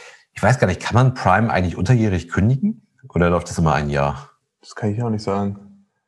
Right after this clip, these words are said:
Speaker 1: Also ich bin der Meinung, du kannst es auf jeden Fall monatlich bezahlen.
Speaker 2: Ja, genau,
Speaker 1: Ähm,
Speaker 2: richtig. Und dann könnte es natürlich sein,
Speaker 1: also
Speaker 2: dass du es dann eben monatlich kündigen kannst,
Speaker 1: Ja,
Speaker 2: aber sonst
Speaker 1: aber ich, ich würde mal unterstellen, dass die meisten da halt schon irgendwie ein Jahresabo abschließen. Und das finde ich halt schon enorm. Also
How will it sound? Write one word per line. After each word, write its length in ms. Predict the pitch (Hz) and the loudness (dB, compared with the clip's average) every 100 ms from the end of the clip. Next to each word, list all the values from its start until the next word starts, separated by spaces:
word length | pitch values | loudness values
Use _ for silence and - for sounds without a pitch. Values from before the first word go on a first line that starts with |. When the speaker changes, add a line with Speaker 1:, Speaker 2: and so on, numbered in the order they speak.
| _ | _
Speaker 1:
Also 320 | - 82 85 85 - - | -6 -2 0 -2 -8 -12
ich 160 | - - | -6 2
bin 120 | 123 | 4
der 80 | 123 | 4
Meinung, 280 | 110 127 | 2 2
du 60 | 110 | 0
kannst 220 | 117 113 | -2 -2
es 60 | 120 | 0
auf 100 | 104 | 2
jeden 120 | 127 | 2
Fall 100 | 123 | 2
monatlich 380 | 120 127 127 - | 2 2 0 -2
bezahlen. 640 | - - - 98 143 139 - | -4 -4 -2 0 0 -2 0
Speaker 2:
Ja, 220 | 135 139 | 2 4
genau, 240 | 127 123 | 2 0
Speaker 1:
Ähm, 80 | 113 | 2
Speaker 2:
richtig. 360 | 92 90 - - - - _ | 2 2 -2 -12 -18 -20 _
Und 220 | - 107 | -6 0
dann 120 | 123 | 2
könnte 180 | 175 165 | 2 0
es 60 | |
natürlich 200 | 156 143 | 0 0
sein, 80 | 143 | 0
Speaker 1:
also 100 | 135 | 0
Speaker 2:
dass 60 | - | -2
du 60 | |
es 100 | 139 | -6
dann 140 | - 120 | -2 -2
eben 200 | 101 120 | 0 0
monatlich 360 | 120 110 113 | 0 -2 -4
kündigen 280 | 117 127 101 | -4 -4 -4
kannst, 200 | 98 101 | -2 2
Speaker 1:
Ja, 180 | 90 - | 2 2
Speaker 2:
aber 180 | 110 107 | -2 -4
sonst 280 | 117 131 - | -4 -6 0
Speaker 1:
aber 520 | 95 104 101 95 - | 2 4 2 0 -4
ich, 260 | 82 - - | -8 -8 -8
ich 140 | - | -2
würde 160 | 110 120 | 2 2
mal 80 | 120 | 2
unterstellen, 440 | 101 90 95 120 | 0 -2 0 2
dass 120 | 110 | 0
die 100 | - | 0
meisten 400 | 87 95 107 - | 2 2 0 -2
da 120 | 98 | 0
halt 180 | 90 92 | 0 0
schon 300 | - 104 123 | 0 2 2
irgendwie 360 | 123 95 98 92 | 2 0 0 0
ein 60 | |
Jahresabo 840 | 87 95 117 - - 80 76 71 - | 2 2 2 -2 -4 -2 -4 -6 -2
abschließen. 640 | - - - 78 - 113 - - - - | -2 -2 -2 -2 0 -2 -4 -12 -14 -6
Und 140 | - 82 | 0 0
das 160 | 87 | 0
finde 120 | - 110 | 0 0
ich 80 | |
halt 120 | 101 87 | 0 -2
schon 140 | 98 | 0
enorm. 440 | 82 87 101 69 | 0 2 0 -2
Also 260 | 67 76 80 | -6 -4 -4